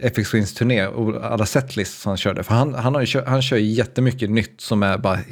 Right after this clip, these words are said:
så obskyrt och så, så bra. Eh, jag upptäckte en artist som heter Kavari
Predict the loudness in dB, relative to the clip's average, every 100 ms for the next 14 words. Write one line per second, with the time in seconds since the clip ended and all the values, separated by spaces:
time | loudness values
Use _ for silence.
0 | -12 -12 -8 -2 0 2 0 -2 -2 0
1 | 0 -4 -4 -2 0 -2 0 0 2 0
2 | 0 -6 -20 -20 -20 -20 -20 _ 0 2
3 | 4 2 0 0 2 2 2 -2 0 -2
4 | 0 0 -2 -2 -6 -4 0 2 2 2
5 | 0 -2